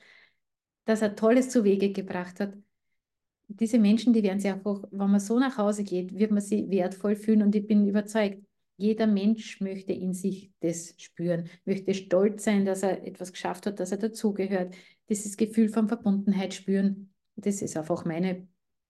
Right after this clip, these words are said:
persönliche Ansicht, aber da bin, davon bin ich zutiefst überzeugt. Und wenn wir es schaffen,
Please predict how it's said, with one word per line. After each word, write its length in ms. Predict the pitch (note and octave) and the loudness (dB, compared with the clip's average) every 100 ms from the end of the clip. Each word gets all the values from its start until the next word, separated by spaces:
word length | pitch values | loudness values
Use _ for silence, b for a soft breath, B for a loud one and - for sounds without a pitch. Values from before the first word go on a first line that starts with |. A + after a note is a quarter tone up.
| _ | _
persönliche 640 | G#3+ G3+ F#3+ F3+ F3+ F3 E3+ | -4 0 0 0 -2 -4 -6
Ansicht, 360 | F3+ F#3 F3+ | -6 -4 -4
aber 100 | F3+ | -2
da 100 | F3+ | -2
bin, 260 | F3+ F#3+ F#3 B B | -2 -4 -6 B B
davon 260 | A3+ B3+ B3 | 0 4 6
bin 120 | A3 | 6
ich 100 | G3+ | 4
zutiefst 520 | A3 G3+ A3 G#3+ - | 0 2 2 2 0
überzeugt. 760 | - F#3+ - - - D3+ - - _ _ b b b b b | -6 -4 -4 -6 -10 -10 -10 -18 _ _ b b b b b
Und 200 | - G3+ | 0 2
wenn 200 | G3+ A#3 | 6 6
wir 100 | B3+ | 6
es 180 | C4 - | 4 0
schaffen, 580 | - F3+ - C#4+ B3+ | -6 -6 -4 2 2